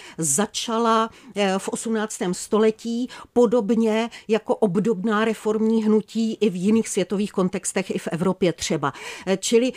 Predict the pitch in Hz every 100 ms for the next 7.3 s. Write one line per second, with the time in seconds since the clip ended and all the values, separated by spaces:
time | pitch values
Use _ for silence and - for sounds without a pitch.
0 | - - 202 208 202 220 262 254 - -
1 | 208 180 196 214 - - - 247 208 311
2 | 294 254 - - 240 175 - 170 - 196
3 | 170 175 254 - - 220 220 - 240 247
4 | 247 240 208 208 - 269 220 185 165 -
5 | 180 - - 190 226 - - 214 269 294
6 | 226 190 208 226 220 220 208 185 208 208
7 | 214 160 143